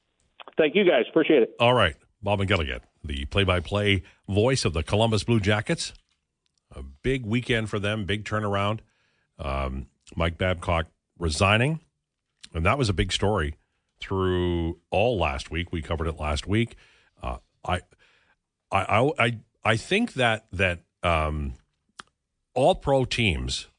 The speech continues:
Speaker 2: make a calculated risk when they hire somebody with,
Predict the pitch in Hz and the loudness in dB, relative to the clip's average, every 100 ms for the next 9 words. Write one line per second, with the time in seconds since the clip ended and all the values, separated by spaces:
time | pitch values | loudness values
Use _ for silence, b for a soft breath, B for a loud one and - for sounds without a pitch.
0 | _ _ - 92 107 107 101 - 123 131 | _ _ -4 2 4 4 -2 0 -2 0
1 | 120 107 95 85 90 73 - - - _ | 0 0 0 0 -2 -2 -4 -8 -20 _
2 | _ _ _ _ _ _ - 80 82 85 | _ _ _ _ _ _ -6 0 2 4
3 | 85 85 101 101 98 - 87 82 80 80 | 2 2 4 4 2 0 -2 0 0 -2
4 | 73 80 - | -2 -2 -4